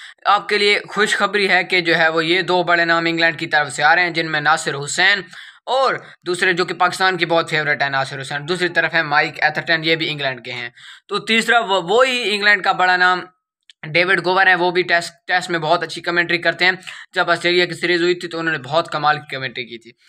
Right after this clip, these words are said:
अब पाकिस्तान की बात करें तो पाकिस्तान में इतने बड़े नाम्स शामिल नहीं हैं, लेकिन फिर भी जो है वो तीन नाम हैं, जिनमें वकार यूनिस हैं, बासित खान हैं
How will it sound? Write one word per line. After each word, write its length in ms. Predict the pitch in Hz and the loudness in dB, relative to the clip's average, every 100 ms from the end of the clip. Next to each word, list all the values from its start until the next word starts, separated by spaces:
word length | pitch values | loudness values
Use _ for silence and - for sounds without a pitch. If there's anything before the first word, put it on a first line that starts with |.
| - | -12
अब 120 | 190 190 | -8 -2
पाकिस्तान 340 | 202 196 208 | -2 0 -2
की 100 | 202 | 0
बात 200 | 190 196 | 0 0
करें 140 | 202 185 | 0 -4
तो 80 | |
पाकिस्तान 400 | 170 165 - 180 | -2 -2 2 0
में 120 | 202 196 | 0 -4
इतने 160 | 208 | -4
बड़े 300 | 190 165 190 | -2 0 0
नाम्स 460 | 180 160 175 190 - - - - | 0 0 0 0 -6 -16 -20 -2
शामिल 420 | 170 175 185 160 | 0 2 2 0
नहीं 240 | 151 190 | -2 2
हैं, 140 | 214 202 | 2 2
लेकिन 280 | 202 202 | 0 -2
फिर 240 | 180 208 240 | -4 -2 -2
भी 260 | 185 180 175 - - | 0 -2 -4 -20 -14
जो 120 | 151 170 | -2 0
है 60 | |
वो 100 | 170 | 0
तीन 240 | 170 185 185 | 0 0 2
नाम 200 | 170 170 | 2 2
हैं, 80 | |
जिनमें 200 | 156 151 | -2 -4
वकार 420 | 143 139 151 170 165 | -4 -2 2 2 2
यूनिस 300 | 185 185 185 | -2 -2 0
हैं, 200 | 175 147 | 0 2
बासित 320 | 147 - 135 | 0 -2 -12
खान 280 | - 170 175 | -2 0 2
हैं 260 | 170 165 | 0 -2